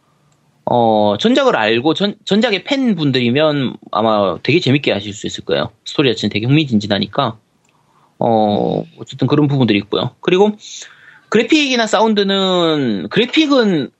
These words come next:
그냥 아주 좋진 않아요. 사실 그냥 그럭저럭한 정도 그래픽인데, 최근에 사실 그 일본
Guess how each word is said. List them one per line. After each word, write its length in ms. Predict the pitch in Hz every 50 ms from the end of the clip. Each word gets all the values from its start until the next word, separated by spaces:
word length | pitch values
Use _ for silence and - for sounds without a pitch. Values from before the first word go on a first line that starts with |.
| _ _
그냥 260 | - 180 170 151 143 - -
아주 200 | - 277 285 247
좋진 240 | 165 135 - - 160
않아요. 320 | 165 160 143 117 113 131 139
사실 160 | - 147 143
그냥 160 | 139 147 135 120
그럭저럭한 760 | - - 170 180 - - 226 226 226 226 - - 202 190 175
정도 240 | 151 127 113 113 117
그래픽인데, 680 | - - 110 107 - 131 120 104 107 127 147 127 104 95 98 - _ _ _ _ _ _ _ _ _ _ _ _ _ _ _ _ _ - - - - - - - - - - - - - -
최근에 380 | - - 226 220 254 262 262
사실 500 | 247 202 175 - 185 175 165 151 139 127
그 160 | 120 - 135 -
일본 840 | - 214 208 202 220 214 208 202 202 196 190 185 180 175 160 147